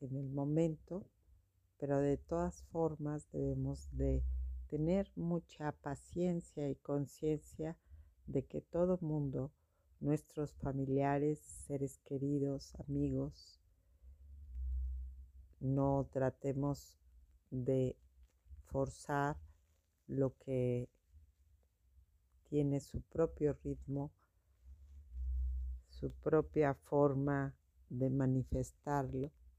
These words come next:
y respetar, porque ya tenemos bastante con nuestro trabajo interno. Les sugiero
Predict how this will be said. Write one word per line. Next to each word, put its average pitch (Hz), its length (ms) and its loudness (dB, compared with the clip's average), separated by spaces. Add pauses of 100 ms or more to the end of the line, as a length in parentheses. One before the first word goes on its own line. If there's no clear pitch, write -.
(640)
y 143 120 -2
respetar, 135 880 -2 (100)
porque 139 320 -8
ya 135 140 2
tenemos 131 680 -2
bastante 139 840 -6 (100)
con 131 220 -4
nuestro 127 420 0
trabajo 123 720 -4 (240)
interno. 131 500 -4 (2750)
Les 147 240 4
sugiero 190 720 2